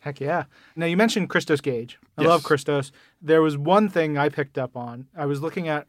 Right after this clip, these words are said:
Speaker 1: one of the newspaper clippings somewhere,
Speaker 2: Mm-hmm.
Speaker 1: and it mentioned Tilda Johnson. And I was like,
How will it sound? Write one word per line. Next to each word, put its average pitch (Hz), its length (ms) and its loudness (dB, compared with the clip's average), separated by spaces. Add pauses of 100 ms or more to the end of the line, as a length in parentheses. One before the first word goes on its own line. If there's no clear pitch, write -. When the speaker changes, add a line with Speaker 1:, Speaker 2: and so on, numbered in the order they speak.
Speaker 1:
one 156 260 0
of 156 200 -4
the 147 180 2
newspaper 147 540 -2
clippings 127 420 -8
somewhere, 131 380 -2
Speaker 2:
Mm-hmm. 160 100 -6 (540)
Speaker 1:
and 151 120 -4
it 156 120 -6
mentioned 151 420 -2 (400)
Tilda 170 260 -2
Johnson. 147 600 2
And 147 100 -10
I 147 40 -4
was 147 120 -6
like, 160 280 -8